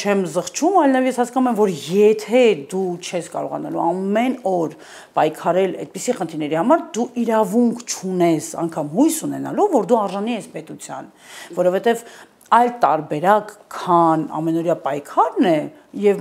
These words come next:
մենք հաճախ իրար հետ, հիշում եք, զրուցել ենք նաև այդ հարցերով, որ մենք պետք է համակերպվենք պայքարելու մտքի հետ։ Երբ մարդիկ մտածում են, որ պետք է համակերպվել, միշտ մտածում են, որ դա ինչ-որ մի վատ, նահանջողական, պարտվողական մի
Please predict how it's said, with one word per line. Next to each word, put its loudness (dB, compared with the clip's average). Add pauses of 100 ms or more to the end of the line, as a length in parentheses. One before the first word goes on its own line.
մենք -2
հաճախ 0
իրար -2
հետ, -4 (160)
հիշում -2
եք, -2
զրուցել -4
ենք -10
նաև 2
այդ -4
հարցերով, 2
որ 0 (320)
մենք 0
պետք -4
է -8
համակերպվենք -2 (240)
պայքարելու 0
մտքի -6
հետ։ -6
Երբ 2
մարդիկ 2
մտածում -2
են, 0
որ 0
պետք 0
է 4
համակերպվել, 0
միշտ -4
մտածում 0
են, 2
որ 2
դա 2
ինչ-որ -2
մի 4 (480)
վատ, 4
նահանջողական, 2
պարտվողական 2
մի 0